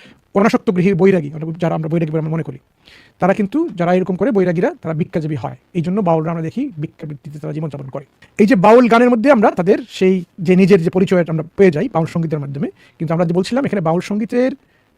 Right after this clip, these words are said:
অর্থই হচ্ছে এখানে, আমি আগে যেই বলছি, সঙ্গীতের মাধ্যমে মানুষকে ইমোশনালি ব্ল্যাকমেইল করা হয়, যার মাধ্যমে আমাদের সাধারণ জনগণ কিন্তু এরকম ব্ল্যাকমেইল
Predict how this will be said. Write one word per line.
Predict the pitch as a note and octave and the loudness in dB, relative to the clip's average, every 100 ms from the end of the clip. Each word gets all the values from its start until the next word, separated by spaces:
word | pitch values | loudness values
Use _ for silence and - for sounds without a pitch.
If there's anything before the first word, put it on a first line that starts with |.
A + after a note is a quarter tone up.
| _ _ | _ _
অর্থই | F#3 - A3 | -10 -4 -2
হচ্ছে | A3+ A#3+ | -2 -4
এখানে, | B3 F4+ _ _ | -6 -8 _ _
আমি | E3 E3+ | -6 -4
আগে | D#3+ | -2
যেই | F#3 | 2
বলছি, | G3 F#3+ C4+ - | 2 0 -4 -8
সঙ্গীতের | F#3 G3 G#3 A3+ | -4 -2 0 2
মাধ্যমে | F#3+ E3 A3 | 0 0 -2
মানুষকে | F#3+ D#3+ F#3 | -2 -4 -6
ইমোশনালি | D#3 D#3 E3 F#3 | -6 -8 -8 -8
ব্ল্যাকমেইল | D3+ C3+ C#3+ | -8 -12 -12
করা | C3 C3 | -8 -6
হয়, | D3+ - _ _ _ _ _ _ _ | -6 -6 _ _ _ _ _ _ _
যার | E3+ F3+ | -2 0
মাধ্যমে | F#3 E3+ A3 | 0 2 2
আমাদের | F3+ D#3 | 0 -4
সাধারণ | - G#3+ | -2 0
জনগণ | G3+ F3+ F3+ | 2 0 -2
কিন্তু | F3+ F3 | -4 -4
এরকম | F3 G3+ - _ - | -4 -6 -10 _ -4
ব্ল্যাকমেইল | E3 E3+ F3 | -4 -2 -2